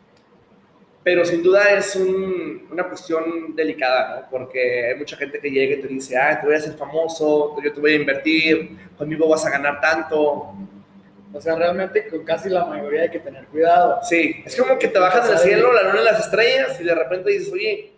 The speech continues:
Speaker 1: ¿no?
Speaker 2: O sea, o sea, suena
Speaker 1: Y
Speaker 2: que
Speaker 1: obviamente,
Speaker 2: te
Speaker 1: y obviamente lo
Speaker 2: asusta
Speaker 1: digo,
Speaker 2: que
Speaker 1: ¿no? Y lo digo y es cierto, es cierto. Hay gente que te decía, "Oye, te conseguimos un evento, ¿no?
Speaker 2: O sea, que te
Speaker 1: Vamos
Speaker 2: asuste
Speaker 1: por,
Speaker 2: que suene fácil, ¿o?
Speaker 1: por tanta cantidad".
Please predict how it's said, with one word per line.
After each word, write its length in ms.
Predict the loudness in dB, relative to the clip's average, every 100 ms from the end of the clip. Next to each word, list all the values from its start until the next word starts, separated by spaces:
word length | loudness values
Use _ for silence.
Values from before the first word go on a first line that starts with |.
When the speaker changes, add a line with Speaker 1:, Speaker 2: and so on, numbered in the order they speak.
| _ _ _ _ _ _ _ _ _ _ -6
Speaker 1:
¿no? 440 | -4 -4 -8 -20 _ _ _ _ _ _ _ _
Speaker 2:
O 20 | _
sea, 140 | -12
o 40 | -10
sea, 120 | -10
suena 500 | -10 -8 -6 -8 -10 -18 _ _ _ _ _ _
Speaker 1:
Y 100 | 2
Speaker 2:
que 40 | 4
Speaker 1:
obviamente, 340 | 6 4 4
Speaker 2:
te 40 | 4
Speaker 1:
y 60 |
obviamente 320 | 4 4 6 6
lo 60 |
Speaker 2:
asusta 160 | 6 6
Speaker 1:
digo, 140 | 6
Speaker 2:
que 60 | 4
Speaker 1:
¿no? 160 | 4 2
Y 40 |
lo 80 | 6
digo 160 | 6
y 80 | 6
es 120 | 4 4
cierto, 420 | 4 4 2 2
es 160 | 2 2
cierto. 280 | 2 4 2
Hay 40 |
gente 260 | 2 -2 -4
que 80 | -2
te 100 | -2
decía, 260 | 0 0
"Oye, 140 | 0 0
te 120 | -2
conseguimos 480 | -2 0 0 -2 -2
un 100 | 0
evento, 380 | 2 0 -4 -4
¿no? 400 | -4 -6 -12 -18
Speaker 2:
O 80 | -8
sea, 140 | -6
que 80 | -2
te 60 | 0
Speaker 1:
Vamos 140 | 2
Speaker 2:
asuste 220 | 0 2 2
Speaker 1:
por, 40 |
Speaker 2:
que 100 | 0
suene 220 | -6 -8 -2
fácil, 320 | -4 -4 -12
¿o? 280 | -16 -20 -10
Speaker 1:
por 180 | -6 0
tanta 260 | 0 0
cantidad". 460 | 0 0 2 2 2